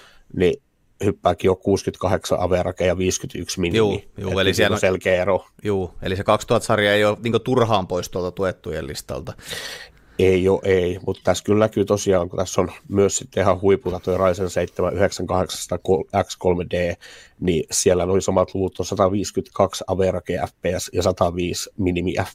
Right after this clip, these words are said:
Speaker 1: P S.
Speaker 2: Joo.
Speaker 1: Et kyllä se, <laughs> kyllä se vaikuttaa.
Speaker 2: Joo, ja, ja siitä, siinähän se pointti justiinsa on siis, että kun tää on edullinen näytönohjain, en budi-, no, no nyky-, nyky-, nykymarkkinassa siis jopa budjettinäytönohjain, et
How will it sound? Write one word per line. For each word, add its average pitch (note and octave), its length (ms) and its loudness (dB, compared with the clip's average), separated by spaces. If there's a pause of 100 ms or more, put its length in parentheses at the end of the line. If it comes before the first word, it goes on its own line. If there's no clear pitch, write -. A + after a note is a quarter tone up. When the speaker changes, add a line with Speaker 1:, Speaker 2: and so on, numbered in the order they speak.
Speaker 1:
P - 40 -6 (180)
S. - 100 -4
Speaker 2:
Joo. F#2 160 -2
Speaker 1:
Et F2 100 0 (100)
kyllä F#2+ 140 4
se, A2+ 180 2 (160)
<laughs> - 200 -2
kyllä C3 140 6
se B2+ 140 4
vaikuttaa. G#2+ 560 0
Speaker 2:
Joo, A2 180 -2
ja, A2 200 -2
ja B2+ 120 0
siitä, E3 420 4
siinähän D#3+ 340 0
se C#3 80 0
pointti B2 400 0
justiinsa A2 420 -2
on A#2 240 2
siis, G#2 220 -2
että G2+ 140 -4
kun - 100 -8
tää G#2 200 2
on A#2+ 180 2
edullinen G#2+ 680 0
näytönohjain, F2+ 800 -2
en G2 180 -4
budi-, B2+ 380 2
no, A#2+ 240 0 (320)
no G2+ 240 -6
nyky-, C3+ 320 4
nyky-, D#3+ 480 2
nykymarkkinassa A#2+ 880 2
siis C#3+ 220 4
jopa C3+ 200 4
budjettinäytönohjain, F#2 1080 -2
et - 120 -16